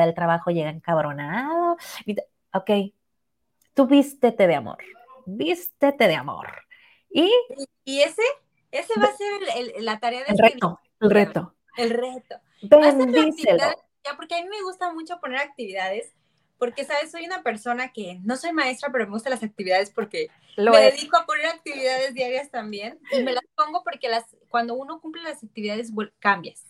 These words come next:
Speaker 2: siempre cambias. ¿Y qué tomaría que el día de hoy fuéramos gratitud? Todo el día gratitud por todo lo que hemos elegido a-, en este presente, gratitud por lo que elijo, gratitud por quien estoy.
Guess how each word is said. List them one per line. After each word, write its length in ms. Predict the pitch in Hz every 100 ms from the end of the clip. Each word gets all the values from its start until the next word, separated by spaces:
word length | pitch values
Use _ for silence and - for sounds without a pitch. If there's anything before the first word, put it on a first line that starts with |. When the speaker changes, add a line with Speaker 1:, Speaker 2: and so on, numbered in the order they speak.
| _
Speaker 2:
siempre 400 | - 254 254 277
cambias. 380 | 269 180 160 - _ _ _ _ _ _ _
¿Y 100 | 269
qué 120 | 320 320
tomaría 500 | 392 359 269 262 254
que 100 | 247
el 80 | 233
día 140 | 233
de 100 | 247
hoy 220 | 240 226 _ - - -
fuéramos 420 | 247 247 254 240
gratitud? 500 | 226 196 185 - 175 _ -
Todo 280 | 254 262
el 120 | 277 262
día 140 | 247
gratitud 540 | 240 233 220 - 240 214
por 180 | 233 220
todo 340 | _ 240 247 254
lo 140 | 226
que 80 | 226
hemos 240 | 226 220
elegido 460 | 214 175 - 208 208
a-, 280 | - 190 190
en 120 | 196
este 280 | 202 214 226
presente, 640 | 180 175 165 156 156 185
gratitud 480 | 190 170 170 - 185
por 180 | - 202
lo 140 | 196
que 100 | -
elijo, 440 | 170 175 196 - 185
gratitud 420 | 196 190 190 208
por 180 | 220 214
quien 200 | 208 180
estoy. 420 | 170 - 185 214